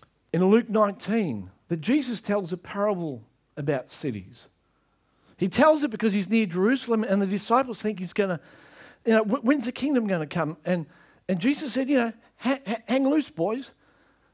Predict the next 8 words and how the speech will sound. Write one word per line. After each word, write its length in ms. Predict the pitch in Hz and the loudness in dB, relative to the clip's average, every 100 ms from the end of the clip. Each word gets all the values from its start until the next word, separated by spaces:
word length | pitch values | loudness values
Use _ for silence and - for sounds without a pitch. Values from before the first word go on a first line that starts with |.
| - | -2
You're 160 | 226 330 | 2 4
gonna 80 | |
be 100 | 254 | 4
here 160 | 233 285 | 2 2
for 140 | 214 | 2
a 40 | 185 | 2
while. 500 | 190 247 107 85 - _ _ _ _ _ _ _ _ - _ _ - | 4 2 0 -6 -20 _ _ _ _ _ _ _ _ -20 _ _ 0
And, 320 | 220 202 | 2 0